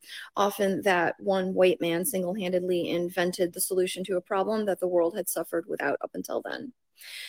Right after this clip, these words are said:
And this isn't even about race. Although I mentioned the papyrus tampon from ancient Egypt, Romans were using wool wrapped in string, not a stick. Japanese were using paper, Indonesians were using vegetable pulp,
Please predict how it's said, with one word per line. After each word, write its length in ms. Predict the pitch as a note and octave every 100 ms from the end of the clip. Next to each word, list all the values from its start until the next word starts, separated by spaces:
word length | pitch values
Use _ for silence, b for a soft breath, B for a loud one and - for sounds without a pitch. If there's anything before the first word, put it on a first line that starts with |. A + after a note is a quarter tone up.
| B
And 300 | B3+ B3+ A#3+
this 160 | B3 C4+
isn't 180 | C#4+ C#4+
even 160 | B3
about 260 | G#3 G3 -
race. 300 | G#3 D3+ -
Although 340 | G#3+ G#3+ G#3 G3+
I 100 | G3
mentioned 600 | G3+ G#3 - G3+ F#3+ G3
the 240 | G3+ F#3
papyrus 520 | F#3 G3+ G#3 G3+ G3
tampon 460 | - G3 G3 G3+ F#3+
from 120 | F#3
ancient 340 | - F3+ - C3+
Egypt, 360 | F3 F3+ B3 C#4 - B B B -
Romans 340 | G#3 G#3 G#3+
were 120 | G#3
using 360 | G3+ F#3+ F#3 F#3
wool 460 | F3+ G3+ B3+ C#4 -
wrapped 320 | G#3+ A#3+ -
in 200 | A3+ G#3+
string, 640 | G#3 - - A3 D3+ - G#3
not 200 | G#3 G3+
a 40 |
stick. 400 | A3 - G3+ A#2+ - B B B -
Japanese 480 | A#3 G#3+ A3 G#3+
were 60 | G#3+
using 320 | G#3 G3+ G3+
paper, 360 | G3+ C#4+ C#4 C4+
Indonesians 600 | G#3 G3+ G3 G3 G3 G3
were 80 | G3
using 280 | F#3+ F#3+
vegetable 440 | G3 B3 B3 A#3+ A3+
pulp, 320 | B3+ A3 A3+